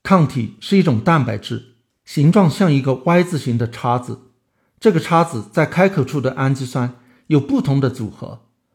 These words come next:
每一种组合就是一种抗体。不同组合的叉子开口形状略有差异，能与不同的抗原结合。人体里已经预存了一百亿种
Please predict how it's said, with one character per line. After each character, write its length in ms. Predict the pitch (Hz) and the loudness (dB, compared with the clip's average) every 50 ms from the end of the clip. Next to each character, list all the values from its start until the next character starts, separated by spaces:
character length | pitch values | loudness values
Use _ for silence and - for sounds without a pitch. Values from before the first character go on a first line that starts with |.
| _ _ _ | _ _ _
每 200 | 165 156 156 180 | 4 6 6 6
一 120 | 226 240 | 6 6
种 180 | 196 165 156 156 | 4 4 2 2
组 160 | - 135 113 | 0 -2 -4
合 380 | - - 107 98 101 - _ _ | -4 -6 -8 -8 -10 -12 _ _
就 180 | - 208 202 | 0 0 2
是 140 | 175 - 208 | 2 4 2
一 60 | 190 | 2
种 200 | 190 165 117 95 | 2 0 -2 -4
抗 240 | - - 151 135 113 | -4 -4 -4 -4 -4
体。 200 | - - 117 113 - _ _ _ _ _ _ _ _ _ _ _ _ _ _ | -4 -6 -12 -14 -14 _ _ _ _ _ _ _ _ _ _ _ _ _ _
不 160 | _ 240 240 202 | _ 2 2 4
同 220 | - 139 139 151 | 4 4 2 2
组 180 | 151 - 135 117 | 2 2 -2 -2
合 200 | - 135 131 127 | 0 -2 0 0
的 100 | 147 123 | 0 0
叉 240 | - 123 127 131 | 0 0 -2 -2
子 100 | 127 - 120 - | -2 -4 -8 -4
开 160 | 127 120 120 | -4 -4 -2
口 140 | - 127 110 | -2 -4 -6
形 240 | - - 110 107 | -6 -6 -8 -6
状 340 | - 120 110 98 101 - _ _ _ | -6 -4 -6 -6 -8 -14 _ _ _
略 280 | - 170 214 190 156 | 2 4 6 6 6
有 140 | 127 110 98 | 4 2 -2
差 280 | - - - 107 107 110 | -6 -6 -6 -4 -4 -4
异， 160 | 110 107 104 - - _ _ _ _ _ _ _ _ _ | -6 -8 -10 -14 -18 _ _ _ _ _ _ _ _ _
能 140 | 151 175 220 | 4 4 6
与 140 | 220 165 | 6 6
不 240 | 131 - - 247 240 | 4 2 0 -2 -2
同 160 | - 143 139 | 0 0 0
的 100 | 139 131 | 0 0
抗 240 | - - 147 147 127 | -2 -2 -2 -2 -2
原 220 | 113 104 101 101 104 | -2 -2 -4 -6 -8
结 160 | - 120 117 | -8 -10 -10
合。 300 | - - 117 127 - _ _ _ _ _ _ _ _ _ _ _ _ _ | -10 -12 -14 -14 -16 _ _ _ _ _ _ _ _ _ _ _ _ _
人 200 | _ 147 156 180 | _ 4 4 6
体 140 | 175 180 185 | 6 4 4
里 280 | 165 156 123 120 - - | 4 4 2 2 -2 -4
已 100 | - 135 | -6 -2
经 180 | 117 165 165 190 | 0 2 0 2
预 220 | 196 202 226 190 | 0 0 0 0
存 180 | - - 131 120 | 0 0 0 0
了 240 | 127 117 107 - - - | 0 0 -2 -4 -4 -4
一 80 | 196 202 | -2 -2
百 320 | 202 196 175 127 104 - | 0 0 0 0 0 -2
亿 120 | 151 151 135 | -4 -4 -4
种 200 | - 120 98 | -2 -4 -6